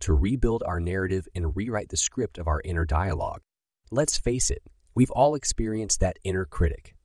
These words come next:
the voice that tells us we're not good enough, smart enough, or capable enough. But it's time to silence that negative voice once and for all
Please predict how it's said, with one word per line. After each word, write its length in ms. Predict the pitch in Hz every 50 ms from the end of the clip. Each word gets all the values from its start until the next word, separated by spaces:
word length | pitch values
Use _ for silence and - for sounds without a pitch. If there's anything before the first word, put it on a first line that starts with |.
| _ _ _ _ _ _ -
the 120 | - 95
voice 320 | 82 82 104 117 135 - -
that 120 | 113 -
tells 260 | - - 104 104 98 101
us 160 | 95 - -
we're 100 | 87 85
not 320 | 80 80 82 92 98 101 110
good 160 | - 92 82
enough, 380 | 78 71 69 - - - - - - - _ _ -
smart 460 | - - - - 104 98 110 123 127
enough, 340 | 123 113 107 110 104 - - -
or 160 | - 120 131
capable 540 | 131 - - 127 131 - 104 92 92 80 73
enough. 320 | 69 - - - - - - - - - - _ _ _ _ _ -
But 100 | 117 117
it's 160 | 196 - -
time 300 | - - 120 120 131 277
to 100 | - 190
silence 540 | - - - 95 98 - 104 107 95 - -
that 180 | 87 80 78
negative 420 | 85 87 98 107 110 110 107 95 80
voice 360 | 80 82 80 82 80 - -
once 300 | 62 76 82 95 - -
and 100 | 98 98
for 220 | - - 76 76 80
all 260 | 73 73 - -